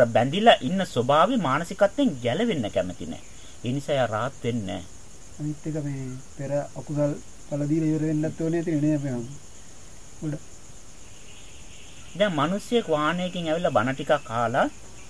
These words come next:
Speaker 1: ඉවර වෙලා යනකොට වාහනේ ළඟින් යනවා. ඒකට උපාසක මහත්තයා වාහනේ කාගේද? උපාසක මහත්තයා නිලවගෙන ආවේ.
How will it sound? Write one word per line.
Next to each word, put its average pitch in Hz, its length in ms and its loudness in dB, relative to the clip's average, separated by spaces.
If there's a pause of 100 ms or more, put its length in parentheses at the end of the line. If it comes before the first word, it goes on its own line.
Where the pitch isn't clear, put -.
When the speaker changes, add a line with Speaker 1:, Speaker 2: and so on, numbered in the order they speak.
(300)
Speaker 1:
ඉවර 160 240 0
වෙලා 180 280 2
යනකොට 156 340 0
වාහනේ 180 300 -2
ළඟින් 196 240 -4
යනවා. 160 200 -4
ඒකට 190 240 -8 (160)
උපාසක 247 260 4
මහත්තයා 180 280 4
වාහනේ 254 300 6 (840)
කාගේද? 269 420 6 (800)
උපාසක 294 400 4
මහත්තයා 226 320 6
නිලවගෙන 294 360 4
ආවේ. 85 240 -6